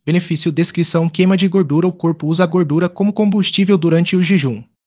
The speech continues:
Aumento de hormônios, hormônios como o G H aumentam, ajudando na recuperação. Melhora da clareza mental. Ficar sem comer pode melhorar a concentração e foco.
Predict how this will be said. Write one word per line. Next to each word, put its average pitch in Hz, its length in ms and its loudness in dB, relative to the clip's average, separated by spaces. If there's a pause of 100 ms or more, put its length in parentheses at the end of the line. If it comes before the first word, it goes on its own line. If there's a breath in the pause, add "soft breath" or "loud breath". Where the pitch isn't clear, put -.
(100)
Aumento 170 380 2
de 151 80 0
hormônios, 170 480 2
hormônios 165 420 2
como 160 280 0
o 156 40 4
G 160 120 2
H 156 200 2
aumentam, 175 600 2
ajudando 147 480 0
na 147 80 0
recuperação. 156 920 -2 (340)
Melhora 131 320 0
da 180 120 -2
clareza 151 420 0
mental. 175 320 0
Ficar 170 340 -2
sem 151 220 -4
comer 160 300 -2
pode 185 320 0
melhorar 202 360 0
a 196 80 2
concentração 196 840 -2
e 185 80 -2
foco. - 560 -6